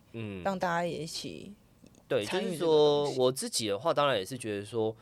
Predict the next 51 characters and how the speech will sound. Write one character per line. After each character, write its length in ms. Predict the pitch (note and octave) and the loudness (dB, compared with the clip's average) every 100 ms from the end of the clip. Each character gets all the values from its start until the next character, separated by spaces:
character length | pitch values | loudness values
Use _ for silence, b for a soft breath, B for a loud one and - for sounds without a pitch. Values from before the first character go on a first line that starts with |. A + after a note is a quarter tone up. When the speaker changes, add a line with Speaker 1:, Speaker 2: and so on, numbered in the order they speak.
| b b b _ | b b b _
Speaker 1:
我 380 | A2 G#2+ F#2+ - | -4 0 0 2
会 180 | E3+ D3 | 2 2
一 100 | C3+ | 0
直 220 | A#2 G#2+ | -4 -4
去 160 | B2+ | -4
问 220 | B2 B2+ A2+ | -4 -4 -4
自 100 | A#2+ | -6
己 160 | G2+ | -4
到 180 | - A#2+ | 2 2
底 140 | F#2+ | 0
想 220 | F2+ F2 E2+ | -4 -6 -6
过 160 | A2 | -6
什 120 | G2 | -6
么 60 | E2 | -8
样 100 | G2 | -10
的 80 | E2 | -8
生 240 | - F2 | -8 -8
活。 260 | D#2+ - - - b - | -14 -16 -16 -20 b -6
我 100 | B2 | 0
觉 80 | |
得 60 | D#3 | 2
这 80 | D#3 | 4
件 100 | D3 | 2
事 40 | |
情 120 | C#3+ | -2
很 160 | G#2+ E2+ | -6 -8
重 180 | F2+ F2 | -8 -8
要， 140 | F#2 F#2+ | -6 -6
就 100 | A#2 | -4
是 180 | B2 A#2 | -4 -4
Speaker 2:
嗯。 360 | F3+ D#3 F#3 - _ | -8 -12 -16 -20 _
Speaker 1:
做 220 | - E3+ | -2 2
这 60 | D3+ | 6
个 100 | D#3 | 4
行 180 | C#3 G#2+ | 4 -2
业， 320 | B2 A#2 A2 | 2 2 2
就， 120 | B2 A#2+ | -2 -2
当 140 | C#3+ | 2
然 80 | C#3 | 2
我 120 | A2+ | 2
觉 80 | G2+ | 0
得 60 | C3 | -2
这 100 | D#3+ | 0
个 80 | B2+ | 0
要 60 | |
很 140 | B2 F2 | 0 -6
诚 220 | - F2+ | -8 -10
实 140 | - | -8
问 160 | F#2+ F#2 | -8 -10
自 100 | G2 | -12
己， 160 | F2+ | -14